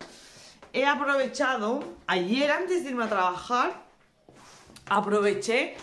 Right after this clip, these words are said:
para vaciar la cama de, de Adam. O sea, le puse, él, él antes de irse, perdón, ¿eh? por el movimiento. Él antes de irse, pues quitó el nórdico, quitó las sábanas, todo para lavar.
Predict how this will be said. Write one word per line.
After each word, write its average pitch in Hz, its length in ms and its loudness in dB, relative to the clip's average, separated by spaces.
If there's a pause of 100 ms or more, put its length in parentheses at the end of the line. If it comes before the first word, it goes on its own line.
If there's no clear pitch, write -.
(320)
para 175 760 4
vaciar 180 460 0
la 240 160 0
cama 208 300 0
de, 156 520 0
de 139 200 0
Adam. 220 400 2 (400)
O - 20 -20
sea, 175 160 -2
le 156 160 2
puse, 196 380 -4
él, 202 200 -2
él 233 200 0
antes 277 280 -2
de 208 140 2
irse, 254 520 -4 (120)
perdón, 127 380 -6
¿eh? 269 200 -10
por 151 100 -4
el 139 80 -4
movimiento. 139 640 -4 (920)
Él 247 140 -4
antes 277 340 -2
de 233 80 4
irse, 262 560 0
pues 180 160 -2
quitó 165 360 2
el 151 320 -2
nórdico, 190 840 0
quitó 156 220 -4
las 139 260 -4
sábanas, 202 720 -2
todo 185 240 -2
para 175 220 0
lavar. 139 320 -2